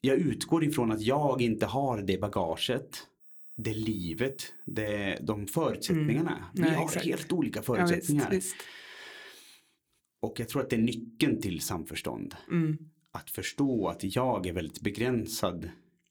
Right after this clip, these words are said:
Speaker 1: Trots att jag verkligen anstränger mig så är jag begränsad
Speaker 2: Mm.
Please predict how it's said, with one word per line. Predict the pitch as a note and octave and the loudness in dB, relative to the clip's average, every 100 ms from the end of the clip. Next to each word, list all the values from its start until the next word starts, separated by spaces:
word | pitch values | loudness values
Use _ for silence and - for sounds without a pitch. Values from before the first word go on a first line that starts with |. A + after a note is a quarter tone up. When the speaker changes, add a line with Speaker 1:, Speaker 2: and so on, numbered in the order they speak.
| _ _ _ _ - | _ _ _ _ -8
Speaker 1:
Trots | - E3+ - C#3 | -6 -6 -6 -6
att | A#2+ | -6
jag | A2+ | -6
verkligen | C3 B2 - A2 | -4 -6 -4 -4
anstränger | B2 B2+ G#2+ - F2 F#2+ | -2 -2 -4 -4 -2 0
mig | C3+ A2+ - - | 0 -2 -4 -8
så | - | 0
är | A#2 | 2
jag | G#2 | 2
begränsad | G#2 A2+ F#2 D#2 D2+ B2+ - | 0 2 0 -2 -4 -4 -2
Speaker 2:
Mm. | F3+ F3 D#3+ E3 | 0 0 0 -4